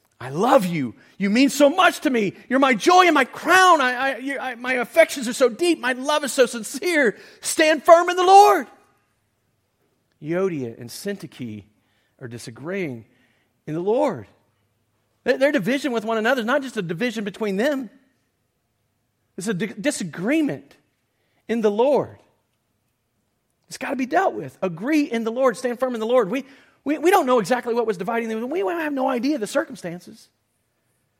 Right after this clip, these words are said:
But the way back, the solution,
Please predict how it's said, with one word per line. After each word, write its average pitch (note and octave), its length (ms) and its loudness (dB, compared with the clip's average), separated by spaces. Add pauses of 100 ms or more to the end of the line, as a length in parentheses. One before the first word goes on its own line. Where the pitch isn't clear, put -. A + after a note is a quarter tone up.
(1300)
But E3+ 120 -6
the F3+ 60 -6
way A#3 200 -4
back, B3+ 420 -10
the G#3 80 -8
solution, A3 640 -10